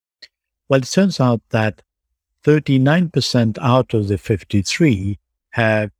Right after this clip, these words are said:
either started to do this when they got five G or clearly increased their usage. So, uh,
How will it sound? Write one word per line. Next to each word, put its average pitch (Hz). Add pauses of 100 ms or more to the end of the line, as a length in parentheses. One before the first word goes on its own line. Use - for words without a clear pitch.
either 123
started 156
to 143
do 120
this 101
when 107
they 104
got 107
five 98
G 117 (300)
or 117 (360)
clearly 127
increased 110
their 101
usage. 107 (1160)
So, 127 (360)
uh, 117